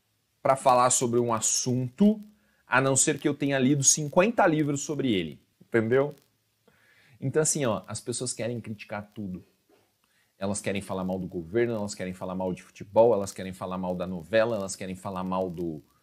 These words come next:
do político, do presidente, mas elas não sabem nada de porra nenhuma. Mesmo quem sabe, às vezes erra. Então, arruma a sua casa.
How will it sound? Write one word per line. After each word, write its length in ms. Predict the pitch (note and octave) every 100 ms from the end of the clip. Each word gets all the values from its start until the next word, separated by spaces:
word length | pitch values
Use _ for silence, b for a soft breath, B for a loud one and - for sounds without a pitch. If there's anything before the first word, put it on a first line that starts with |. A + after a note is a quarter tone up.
| _ _ _ -
do 160 | F#2
político, 720 | F#2+ G#2 F#2 C#3 - - C#3+ C#3+ b b _ _
do 80 | F#2+
presidente, 920 | - A2+ G2+ E2+ G#2+ C3 D3 - D#3 - _ _ _ _ _ _ -
mas 120 | A2
elas 180 | A2+ A2+
não 100 | G#2+
sabem 260 | A2 G2
nada 340 | F#2 E2+ - E2
de 120 | D#2
porra 280 | _ D#3 E3
nenhuma. 360 | D#3 D#3 D3+ D3
Mesmo 200 | F3+ E3
quem 240 | - F3
sabe, 440 | - C#3+ D#3 C3+ G2
às 120 | A#2+
vezes 200 | C#3+ C#3
erra. 320 | B2+ C#3 A2 _ -
Então, 460 | B2 - E3+ B2+ - - _ _
arruma 320 | A2+ A#2 G3
a 20 | F3+
sua 280 | - C#3+
casa. 440 | C3 G2 C2+ -